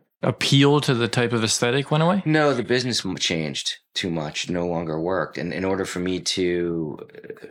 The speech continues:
Speaker 2: uh, function in that world anymore, I had to do, I had to compromise myself too deeply, which I didn't wanna do.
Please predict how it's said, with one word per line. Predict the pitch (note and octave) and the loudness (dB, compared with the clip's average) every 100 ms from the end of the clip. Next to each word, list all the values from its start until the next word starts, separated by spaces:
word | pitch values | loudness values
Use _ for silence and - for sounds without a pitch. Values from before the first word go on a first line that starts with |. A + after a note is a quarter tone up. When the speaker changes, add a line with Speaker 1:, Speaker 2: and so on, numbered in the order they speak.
| - | -16
Speaker 2:
uh, | - | -8
function | - A2 - G#2 F#2+ | -2 0 0 -2 -2
in | F#2 | -2
that | F2+ F2 E2 | -2 -4 -4
world | E2+ F#2 F#2 F#2 | -4 -2 -2 -2
anymore, | E2 D#2+ D#2 D#2 D#2 | -2 -4 -4 -4 -6
I | - | -4
had | E2+ | -4
to | E2 | -4
do, | D#2+ D#2 D#2 | -4 -4 -4
I | F2 | -6
had | E2 | -6
to | |
compromise | D#2 D#2 - D2+ C#2+ - | -8 -10 -8 -10 -10 -12
myself | C#2 - A1+ - | -8 -10 -10 -14
too | - | -18
deeply, | - - - A1 | -18 -18 -14 -14
which | B1+ C#2 | -10 -8
I | C2+ | -8
didn't | C2 C2+ | -10 -14
wanna | B1 A#1 | -14 -16
do. | - | -14